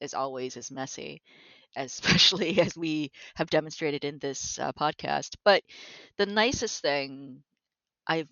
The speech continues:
I've ever s-, I've seen is just there's an, an openness and a willingness to change and a, to make a difference. And I feel like we should totally lean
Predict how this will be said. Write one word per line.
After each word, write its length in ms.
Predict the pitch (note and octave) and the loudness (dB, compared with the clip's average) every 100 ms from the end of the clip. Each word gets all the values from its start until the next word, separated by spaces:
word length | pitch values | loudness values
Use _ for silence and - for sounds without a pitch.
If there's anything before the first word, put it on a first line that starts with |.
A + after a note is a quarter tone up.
| _ - | _ -2
I've 200 | D3+ D#3+ | 0 0
ever 160 | D3 | -8
s-, 120 | D3 - | -10 -6
I've 140 | D#3 | -6
seen 380 | - - F3 D#3 | -4 -4 -4 -6
is 180 | C3 - | -6 -2
just 260 | D#3 C#3+ - | -2 -4 -6
there's 360 | E3 D3+ C#3+ - - | -8 -8 -10 -8 0
an, 220 | D3+ C#3+ - | 2 0 -6
an 100 | F3 | -6
openness 520 | G#3 - D#3+ C#3 - | -6 -8 -10 -8 -8
and 100 | D3 | -8
a 40 | |
willingness 540 | D3 F3+ F#3 D#3+ C3 - | -4 -2 -2 -2 -6 -6
to 100 | - | -6
change 680 | - C#3 B2+ - A#2 - - _ _ F3+ | -6 -6 -8 -14 -14 -14 -14 _ _ -18
and 380 | C#3+ C#3+ D3+ D3+ _ - | -16 -16 -20 -20 _ -12
a, 120 | D3+ D3+ _ _ _ _ _ _ - | -10 -12 _ _ _ _ _ _ -10
to 80 | F3+ | -8
make 220 | D#3 D3 | -4 -4
a 60 | C#3+ | -4
difference. 600 | B2+ A#2+ A2+ B2 - - - | -6 -10 -12 -12 -8 -8 -8
And 160 | C#3+ | -4
I 80 | C3+ | -2
feel 640 | B2+ - D#3 D3+ C#3 D3 D#3 _ _ _ _ _ _ _ - | -4 -4 -2 0 0 -2 -6 _ _ _ _ _ _ _ -4
like 480 | B2+ B2 - - _ _ _ _ _ _ - | -4 -4 -8 -18 _ _ _ _ _ _ -12
we 120 | D#3 | -8
should 180 | - C3+ | -8 -8
totally 280 | C3+ C3 C3+ | -12 -10 -10
lean 300 | C#3 B2 | -12 -14